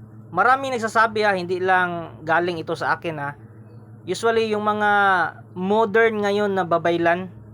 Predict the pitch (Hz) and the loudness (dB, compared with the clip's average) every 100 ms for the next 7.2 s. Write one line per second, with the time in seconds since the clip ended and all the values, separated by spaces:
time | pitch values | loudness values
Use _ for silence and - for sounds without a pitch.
0 | - - - - - - 165 - 220 220 | -20 -20 -20 -20 -20 -14 -12 -6 -4 2
1 | 233 220 214 208 196 185 170 160 151 139 | 2 2 0 0 2 2 2 0 -2 -6
2 | - - - - - 180 170 226 247 220 | -12 -20 -20 -18 -8 -6 -2 0 0 0
3 | 247 240 214 - 196 226 220 202 202 202 | 0 0 0 0 2 2 2 0 -2 -2
4 | 208 190 160 - - 196 208 180 160 156 | -2 -4 -6 -8 -8 -8 -6 -2 -2 -4
5 | 156 - - - - - - - 196 233 | -12 -16 -20 -20 -20 -20 -10 -4 -2 -2
6 | 214 214 208 208 196 175 160 156 175 180 | -2 -2 0 0 2 2 2 0 -4 -4
7 | 175 | -4